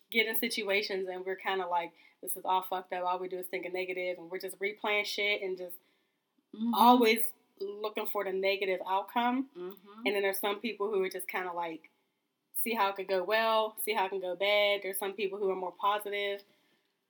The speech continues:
Speaker 1: For
Speaker 2: Oh,
Speaker 1: us two,
Speaker 2: shit.
Speaker 1: we kinda blow shit up. And I know me, I overthink everything, so I'm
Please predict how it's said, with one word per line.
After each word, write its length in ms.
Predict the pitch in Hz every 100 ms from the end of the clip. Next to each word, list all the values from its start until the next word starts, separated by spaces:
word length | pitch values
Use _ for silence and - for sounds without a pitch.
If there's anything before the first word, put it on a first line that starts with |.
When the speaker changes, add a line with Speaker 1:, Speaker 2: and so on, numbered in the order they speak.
| _ _ _ _ _ 403 359 -
Speaker 1:
For 100 | 254
Speaker 2:
Oh, 40 | 254
Speaker 1:
us 220 | 571 -
two, 80 | 480
Speaker 2:
shit. 160 | 392 381
Speaker 1:
we 80 |
kinda 280 | 370 359 311
blow 200 | - 233
shit 240 | 240 - 185
up. 240 | - - - - _ _ _ _ _ _ _ _ -
And 100 | 277
I 80 | 392
know 180 | 370
me, 160 | 302 277
I 80 | 269
overthink 460 | 269 269 262 262 226
everything, 400 | 233 254 247 240
so 100 |
I'm 80 | 180